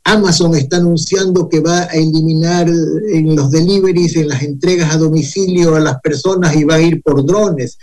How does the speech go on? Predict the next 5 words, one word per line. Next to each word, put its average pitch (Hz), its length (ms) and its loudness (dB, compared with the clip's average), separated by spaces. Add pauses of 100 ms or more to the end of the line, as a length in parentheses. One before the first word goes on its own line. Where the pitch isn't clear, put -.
(300)
Eh, 170 400 0 (1080)
ya 208 300 0
en 185 140 2
Arabia 190 360 2
Saudita 175 600 0